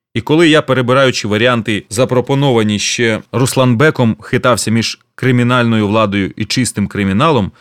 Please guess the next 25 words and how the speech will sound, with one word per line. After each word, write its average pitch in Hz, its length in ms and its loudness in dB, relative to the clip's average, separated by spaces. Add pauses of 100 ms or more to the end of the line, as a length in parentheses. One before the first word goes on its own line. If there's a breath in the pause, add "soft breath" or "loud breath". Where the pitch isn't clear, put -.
(460 soft breath)
то 160 120 2
недаремно 180 440 4
схилився 123 480 -2
до 110 120 0
других. 92 520 -4 (320)
У 113 80 -2
цих - 340 -2
і 107 100 -6
слово 185 340 2
твердіше, 143 680 -2 (260)
і 110 80 -6
телефони 139 680 0 (140)
не 107 120 -2
такі 110 300 -4
зіпсовані. 85 640 -6 (600)
"Дзвоніть 139 440 0
по 156 120 2
мобільному. 120 580 0 (380)
Нехай 127 340 2
мерщій 143 360 0
шукає 135 360 2
того 107 300 -2
путяту 170 580 -2
чи 120 380 -4
вишату, 101 640 -2